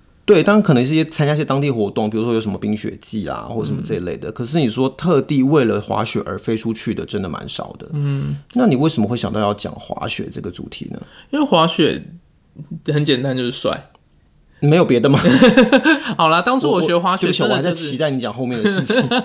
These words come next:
Speaker 2: <laughs> 没有欸，当初真的学滑雪就是帅。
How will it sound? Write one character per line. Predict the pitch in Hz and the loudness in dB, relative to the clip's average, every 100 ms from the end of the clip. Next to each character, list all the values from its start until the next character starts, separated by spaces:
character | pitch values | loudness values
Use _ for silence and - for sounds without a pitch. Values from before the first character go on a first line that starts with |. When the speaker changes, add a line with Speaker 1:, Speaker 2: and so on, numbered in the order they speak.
| 240 233 254 | -4 -4 -6
Speaker 2:
<laughs> | 240 - _ - 320 220 143 | -8 -12 _ -8 -6 -4 -4
没 | 156 156 | -2 -2
有 | 156 - - | -4 -6 -6
欸， | - - - 214 | -8 -10 -14 -4
当 | 277 285 | -2 0
初 | 294 | -2
真 | 269 | -2
的 | 226 | -4
学 | - | -4
滑 | 156 156 160 | -4 -4 -6
雪 | 147 | -8
就 | 143 | -8
是 | 147 | -10
帅。 | 147 - 139 - _ | -10 -8 -8 -10 _